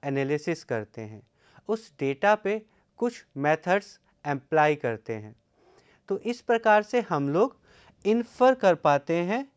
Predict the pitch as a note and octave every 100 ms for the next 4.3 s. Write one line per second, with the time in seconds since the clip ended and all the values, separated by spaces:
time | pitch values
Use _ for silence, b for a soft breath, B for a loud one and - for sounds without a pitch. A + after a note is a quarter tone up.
0 | _ C#3 C#3+ D#3 E3 C#3 - G2+ A2 _
1 | _ _ _ _ _ _ _ _ _ _
2 | F#3+ G3+ A3 G#3+ A3+ A3 B3+ C#4 b b
3 | b b C3 A#3 C4 B3 - D3+ D#3+ F#3
4 | F#3 G#3